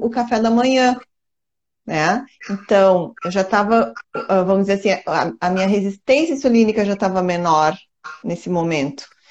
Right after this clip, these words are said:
E eu acho que aí é o pulo do gato. Então, assim, quando as pessoas me perguntam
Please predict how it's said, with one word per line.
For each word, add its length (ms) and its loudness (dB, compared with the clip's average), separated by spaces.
E 80 -2
eu 80 6
acho 280 0
que 100 -6
aí 460 2
é 80 2
o 180 4
pulo 280 0
do 100 0
gato. 480 0
Então, 180 0
assim, 200 0
quando 140 -2
as 120 -2
pessoas 320 2
me 100 -2
perguntam 600 2